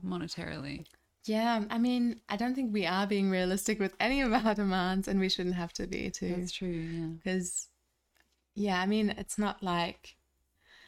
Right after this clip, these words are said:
Speaker 2: we're going to see every, like, girly brand rebrand itself to being, n-,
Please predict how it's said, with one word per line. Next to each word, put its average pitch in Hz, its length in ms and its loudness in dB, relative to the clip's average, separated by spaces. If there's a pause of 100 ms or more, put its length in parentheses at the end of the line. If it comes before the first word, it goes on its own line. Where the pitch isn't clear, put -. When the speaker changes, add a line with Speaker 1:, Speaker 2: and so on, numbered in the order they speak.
(280)
Speaker 2:
we're 190 140 0
going 180 300 2
to 175 60 2
see 175 340 0
every, 165 500 0
like, 165 280 -2 (140)
girly 160 380 0
brand 160 720 -2 (680)
rebrand 165 600 2
itself 160 520 -4
to - 160 -4
being, 160 680 -2 (1300)
n-, 175 240 0